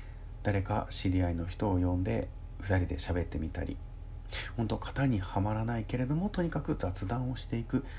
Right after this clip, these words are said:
ポッドキャストを作っていこうと思っております。一応予定としては、毎週土曜日に配信予定となっておりますので、皆様ぜひ登録の方よろしくお願いいたします。毎週聞いていただければ、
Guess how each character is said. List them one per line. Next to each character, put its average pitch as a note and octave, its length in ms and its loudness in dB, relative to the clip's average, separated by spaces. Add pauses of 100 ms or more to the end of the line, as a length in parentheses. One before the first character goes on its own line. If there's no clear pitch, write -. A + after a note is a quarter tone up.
(220)
ポ - 120 -8
ッ - 80 -8
ド - 100 -2
キ - 120 -2
ャ D#2 60 0
ス - 100 -8
ト F#2+ 100 -2
を A#2 200 4 (680)
作 - 160 -6
っ - 20 -6
て - 100 -4
い D2+ 40 -2
こ - 140 -6
う - 20 -4
と - 100 -4
思 D#2+ 140 0
っ - 20 -2
て - 140 -6
お - 40 -2
り D#2+ 80 0
ま F#2+ 120 0
す。 - 180 -6 (1900)
一 D3 160 0
応 F#3+ 120 4
予 C#3+ 120 4
定 B2 220 0
と B2 100 -2
し - 80 -4
て B2+ 100 2
は、 F#2+ 260 4 (100)
毎 G2 180 4
週 F#2+ 400 2 (100)
土 G#2 100 -2
曜 D3 180 4
日 G2 100 4
に F2+ 160 2 (380)
配 F#2 180 0
信 F#2+ 160 2
予 F#2 100 6
定 F#2 160 0
と F2 120 -2
な F2 100 2
っ F2 60 0
て - 120 -6
お F#2 40 2
り F#2 100 -2
ま A#2 140 -2
す A#2 100 -2
の G#2+ 140 4
で、 G#2 140 -2 (500)
皆 G2 120 6
様 F2 240 -2
ぜ G#2+ 100 -2
ひ B2 200 -2 (100)
登 - 180 0
録 F#2 120 0
の F2 80 2
方 - 300 -2
よ F2+ 100 0
ろ E2 100 -2
し - 80 -6
く - 100 -6
お F2+ 40 2
願 E2 240 -2
い - 20 -2
い D#2+ 40 -4
た F#2+ 140 -4
し G2 120 -4
ま B2 80 -2
す。 - 180 -10 (600)
毎 F2+ 120 4
週 F#2 120 4
聞 F#2 160 0
い F2+ 40 4
て F2+ 100 2
い D#2 40 -2
た - 100 0
だ E2+ 80 0
け - 120 0
れ G#2 80 6
ば、 A2+ 180 0